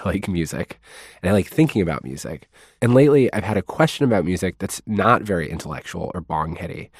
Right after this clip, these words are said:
that's just about something that's been bothering me. This thing happens to me. I don't think it's uncommon, but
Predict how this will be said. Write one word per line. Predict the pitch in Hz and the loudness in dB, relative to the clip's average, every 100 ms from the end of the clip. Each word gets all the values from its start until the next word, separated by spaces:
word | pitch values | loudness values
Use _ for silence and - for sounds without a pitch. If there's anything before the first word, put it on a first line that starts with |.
| - _ | -20 _
that's | 147 131 | 4 4
just | 117 | 2
about | 107 92 101 | 0 2 0
something | - 95 95 92 82 | 0 -6 -6 -8 -10
that's | - - | -10 -6
been | 87 | -6
bothering | - - 90 - - | -6 -6 -6 -8 -14
me. | - - _ _ _ _ _ _ _ _ _ _ _ _ | -18 -20 _ _ _ _ _ _ _ _ _ _ _ _
This | 123 | 4
thing | - 123 | 6 6
happens | 107 95 87 | 6 4 0
to | |
me. | 85 78 | -2 -2
I | 101 | 2
don't | 104 | 4
think | 95 95 | 4 0
it's | 170 | 0
uncommon, | 165 160 156 147 135 - - | -4 -4 -4 -6 -6 -10 0
but | 110 | 0